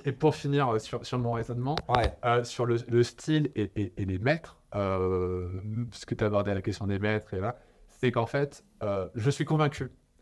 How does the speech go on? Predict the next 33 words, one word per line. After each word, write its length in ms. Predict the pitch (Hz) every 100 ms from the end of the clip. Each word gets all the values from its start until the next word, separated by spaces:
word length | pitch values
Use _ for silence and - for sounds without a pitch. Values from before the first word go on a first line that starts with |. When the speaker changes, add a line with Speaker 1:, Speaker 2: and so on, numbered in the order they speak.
| _ _ _ -
Speaker 1:
euh, 420 | 110 107 107 107
que 120 | 127
dans 80 | 120
l'histoire 180 | 123 135
de 40 |
l'architecture, 580 | 120 - 120 - 139 147 - -
il 80 | 131
y 80 |
a 160 | 147 143
des, 320 | 117 110 113 -
des, 180 | - - - - _ _ 104 113
des 180 | 123 123
maîtres 280 | 139 139
au 20 | 117
sens 420 | - 120 - - _ _ _ _ _ -
positif 280 | 120 113 120
du 140 | 117
terme, 160 | 120 123
c'est-à-dire 240 | 113 90
en 40 | 120
fait 220 | 110 -
des 120 | 123
gens, 340 | 110 131 143 - _ - -
pas 100 | 202
qui 140 | 202 139
ont 40 |
appliqué 340 | 120 120 -
une 60 | 127
discipline, 380 | 107 107 165 156
mais 80 | 120
qui, 160 | -
en 160 | 127 120
fait, 300 | 160 165